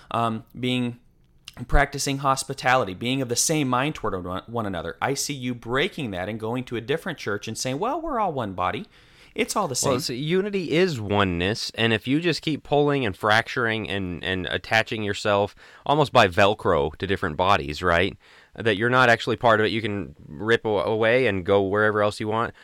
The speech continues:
Speaker 2: You're not one. You are a free agent, a free-floating piece that's not joined to the body. Whereas joining is kind of losing yourself in something bigger than yourself, right?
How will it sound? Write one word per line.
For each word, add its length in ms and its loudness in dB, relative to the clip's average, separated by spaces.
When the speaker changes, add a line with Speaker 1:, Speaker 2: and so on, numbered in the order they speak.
Speaker 2:
You're 100 -2
not 220 2
one. 420 2
You 200 0
are 120 6
a 120 6
free 400 -2
agent, 260 -2
a 60 -2
free-floating 720 0
piece 360 -4
that's 220 -4
not 200 0
joined 340 -2
to 40 -4
the 80 -4
body. 400 4
Whereas 320 2
joining 400 -2
is 200 -2
kind 160 -2
of 120 -4
losing 400 -2
yourself 400 2
in 80 -4
something 300 -2
bigger 280 0
than 140 -2
yourself, 400 -6
right? 260 4